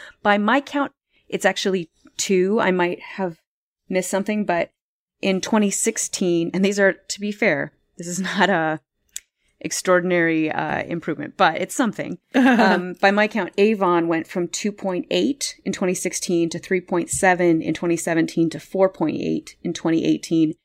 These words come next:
Speaker 1: And Berkeley went from three point nine in twenty sixteen to seven in twenty seventeen to ten in twenty eighteen. So I, I think, and I'm not, like I said, this is such a huge amount of work.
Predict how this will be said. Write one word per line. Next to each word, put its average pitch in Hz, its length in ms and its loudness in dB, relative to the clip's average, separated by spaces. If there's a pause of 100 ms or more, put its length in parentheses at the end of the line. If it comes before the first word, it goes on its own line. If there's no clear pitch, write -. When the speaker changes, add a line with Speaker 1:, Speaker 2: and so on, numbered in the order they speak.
(340)
Speaker 1:
And 190 440 2
Berkeley 185 380 2
went 151 300 -2 (320)
from 170 180 -4
three 196 200 0
point 180 300 -2
nine 160 400 2
in 160 100 -6
twenty 165 200 0
sixteen 165 420 -2
to 156 80 -10
seven 170 520 2
in 165 120 -2
twenty 160 260 -4
seventeen 156 580 -4
to - 100 -12
ten 160 500 -6
in 156 160 -6
twenty - 320 -6
eighteen. - 440 -6 (300)
So - 120 -8
I, 190 140 0 (320)
I 214 80 4
think, 262 360 0
and 202 100 4
I'm 208 80 4
not, 185 220 0 (400)
like 180 140 -4
I - 20 -10
said, - 180 -8
this 175 140 -6
is 175 160 -12 (120)
such - 520 -6
a 190 40 -6
huge 175 240 -6
amount 165 180 -6
of 156 60 -12
work. 156 260 -10